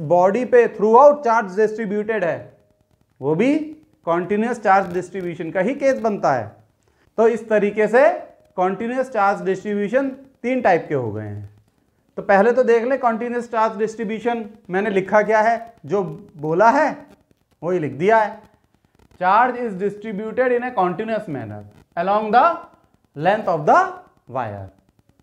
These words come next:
over the surface of a metal sheet or throughout the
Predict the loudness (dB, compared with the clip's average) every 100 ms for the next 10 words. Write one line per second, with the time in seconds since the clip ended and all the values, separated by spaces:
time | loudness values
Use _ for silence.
0 | _ _ _ _ _ -4 0 2 2 0
1 | 0 -2 -2 -2 -2 -2 -2 -4 -4 -6
2 | -2 -2 -4 -10 -20 _ _ _ 0 2
3 | 2 0 0 4 6 4 2 -8 -20 _
4 | -8 0